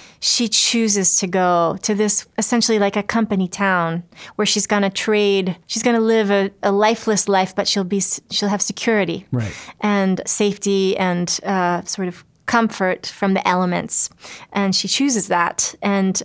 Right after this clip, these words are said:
Speaker 1: you know, there's a one moment that has been problematic in the writing, and it's been rewritten many times, but where Orpheus is working on his epic song, you know, he's trying to work out what's wrong with the world and how it's gonna get fixed.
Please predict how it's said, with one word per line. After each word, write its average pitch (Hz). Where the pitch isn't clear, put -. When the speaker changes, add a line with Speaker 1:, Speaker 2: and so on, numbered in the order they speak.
Speaker 1:
you 202
know, 175
there's 202
a 208
one 202
moment 190
that 202
has 214
been 233
problematic 214
in 196
the 190
writing, 190
and 185
it's 175
been 190
rewritten 190
many 180
times, 185
but 175
where 196
Orpheus 220
is 196
working 220
on 208
his 196
epic -
song, 180
you 185
know, 185
he's 202
trying 214
to 196
work 226
out 220
what's 214
wrong 220
with 220
the 202
world 214
and 202
how 208
it's 208
gonna 202
get -
fixed. -